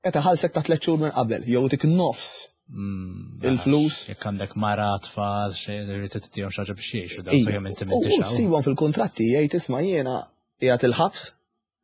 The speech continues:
Speaker 1: għax di wkoll di, di xi ħaġa li, li, li forsi ġieli ninsow aħna.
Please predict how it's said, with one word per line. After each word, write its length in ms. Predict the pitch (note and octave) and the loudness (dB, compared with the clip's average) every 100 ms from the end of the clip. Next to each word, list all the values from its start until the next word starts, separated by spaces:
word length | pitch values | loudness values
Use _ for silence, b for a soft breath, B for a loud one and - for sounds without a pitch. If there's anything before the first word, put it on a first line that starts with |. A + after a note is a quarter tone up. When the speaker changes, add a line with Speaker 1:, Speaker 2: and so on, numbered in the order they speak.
| _ b b - | _ b b -6
Speaker 1:
għax 120 | A#2 | -2
di 120 | B2+ | 0
wkoll 280 | G#2+ B2 G#2+ G2+ A#2 | 2 2 0 -2 -4
di, 180 | E3+ G#2 | -2 -2
di 140 | A#2 | -2
xi 120 | A2 G2 | -4 -6
ħaġa 420 | - F#2 - - - - - | -12 -16 -16 -16 -18 -20 -14
li, 160 | G#2+ - | -12 -4
li, 320 | A#2 A2 A2+ - A#2 | -2 0 -2 -2 -2
li 120 | A2 A2+ | -2 -2
forsi 340 | A2 G#2+ A2+ | -2 -2 -2
ġieli 520 | A2+ - B2+ A2+ A2 | -4 -8 -4 -2 -2
ninsow 520 | G#2 G#2+ A2 F#2 E2+ - | -2 -4 -2 -2 -4 -8
aħna. 300 | - A#2+ | -8 -8